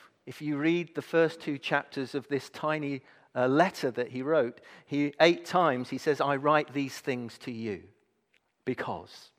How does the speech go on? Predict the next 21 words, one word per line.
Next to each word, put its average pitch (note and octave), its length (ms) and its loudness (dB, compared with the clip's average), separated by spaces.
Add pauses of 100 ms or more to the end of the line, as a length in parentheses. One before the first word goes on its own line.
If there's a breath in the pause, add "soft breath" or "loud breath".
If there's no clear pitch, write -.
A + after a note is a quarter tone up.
(340)
I A#2+ 140 -4
write C3+ 380 -2
these A2+ 220 -10
things - 520 -14 (400 soft breath)
because." - 720 -12 (880 loud breath)
And D3 120 2
if D#3+ 140 0
you E3 80 0
get G3 180 8
to D#3+ 80 -8
chapter D#3+ 320 0
five, C#3+ 340 4
which C#3+ 200 -6
we C3+ 100 -2
will D3 200 2
do C3 140 -2
in B2 80 -4
a A#2 60 -8
few C3+ 220 -6
weeks' B2+ 240 -8
time, A#2 400 -2